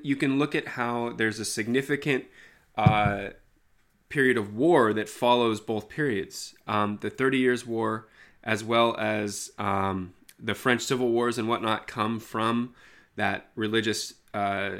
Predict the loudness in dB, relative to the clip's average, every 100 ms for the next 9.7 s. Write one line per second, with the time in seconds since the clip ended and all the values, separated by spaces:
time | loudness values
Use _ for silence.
0 | -12 -10 -8 -2 2 2 0 -2 -2 -4
1 | -2 -2 -2 -2 -4 -8 -20 -20 _ -4
2 | 2 4 6 4 4 2 0 -4 -4 -2
3 | -4 -8 -8 -6 -4 -4 2 2 2 -2
4 | -2 0 -2 -2 -4 -4 -6 -8 -10 -2
5 | -2 0 -4 -2 -2 -2 0 -2 -4 -10
6 | -20 _ -6 -2 -2 -2 -4 -2 0 0
7 | 2 0 0 -4 _ -12 -8 -8 -4 -4
8 | 0 0 0 -4 -6 -4 -2 0 0 -2
9 | -6 -2 0 2 0 -2